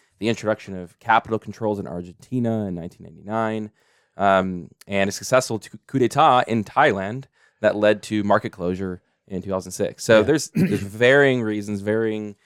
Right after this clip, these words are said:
Speaker 1: um, a-, as to why these sorts of events can happen.
Speaker 2: Yeah, and so looking at the, the D F A mutual fund, I mean, they have a lot of flexibility in, in where they're investing, and they can make changes pretty quickly. Um, and, uh, you know, they, they also invest in thousands of stocks across the world. So,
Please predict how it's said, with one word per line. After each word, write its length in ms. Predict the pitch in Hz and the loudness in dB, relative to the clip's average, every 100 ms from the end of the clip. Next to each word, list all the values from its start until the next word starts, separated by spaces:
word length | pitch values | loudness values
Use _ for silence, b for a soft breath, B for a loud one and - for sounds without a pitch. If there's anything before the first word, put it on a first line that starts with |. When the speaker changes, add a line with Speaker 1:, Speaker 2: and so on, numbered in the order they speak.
| _ _ | _ _
Speaker 1:
um, 360 | 98 92 95 87 - | 0 2 0 -4 -4
a-, 120 | 92 | 0
as 160 | 110 - | 0 0
to 80 | |
why 380 | 98 101 95 95 | 2 4 6 4
these 200 | 90 92 | 0 -8
sorts 220 | - 92 90 | -12 -14 -14
of 80 | 87 | -16
events 160 | 85 | -16
can 140 | - 87 | -18 -18
happen. 280 | 82 _ - b b | -18 _ -20 b b
Speaker 2:
Yeah, 180 | 160 160 139 | 6 6 6
and 140 | 139 | 4
so 180 | 151 135 | 6 6
looking 280 | 147 151 131 | 6 4 4
at 180 | 123 | 4
the, 240 | 113 113 139 | 4 4 4
the 120 | 113 | 0
D 200 | 110 127 | 0 2
F 120 | 131 123 | 4 4
A 120 | 113 | 4
mutual 400 | 120 127 117 110 | 4 2 2 2
fund, 360 | 117 110 107 | 2 2 0
I 40 | 107 | -2
mean, 140 | 110 | 0
they 60 | 123 | 4
have 140 | 131 | 4
a 40 | 110 | 2
lot 240 | 107 117 | 4 4
of 80 | 113 | 4
flexibility 880 | - 117 110 - 101 113 110 107 101 | 0 0 0 -2 0 4 6 4 2
in, 180 | 101 147 | 0 -2
in 200 | 107 107 | -4 4
where 220 | 117 113 | 6 6
they're 160 | 110 | 4
investing, 500 | 104 101 107 - 107 | 2 2 2 2 -4
and 100 | 101 | -2
they 100 | 104 | -2
can 140 | 104 104 | -4 -6
make 160 | 104 - | -8 -2
changes 380 | 120 123 113 | 0 2 0
pretty 200 | - 117 | -2 -4
quickly. 480 | - 147 - 117 101 - b b b | 0 0 2 0 0 -4 b b b
Um, 480 | 113 113 110 113 123 - | 2 4 4 2 -2 0
and, 320 | 120 123 123 | 2 4 4
uh, 160 | 120 123 | 6 6
you 100 | 143 | 6
know, 80 | 143 | 6
they, 180 | 175 214 | 6 4
they 180 | 165 160 | 4 6
also 260 | 180 - | 6 4
invest 440 | 135 120 131 123 123 | 2 4 4 4 0
in 140 | 113 | -4
thousands 560 | 113 104 131 127 123 110 | -2 2 4 2 -2 -6
of 100 | - | -6
stocks 500 | - 107 107 - 104 | 2 4 4 0 -12
across 360 | - 107 101 | -4 -2 -2
the 80 | 104 | -4
world. 440 | 95 101 98 98 | -2 -2 -2 -4
So, 360 | - 123 113 | 0 4 4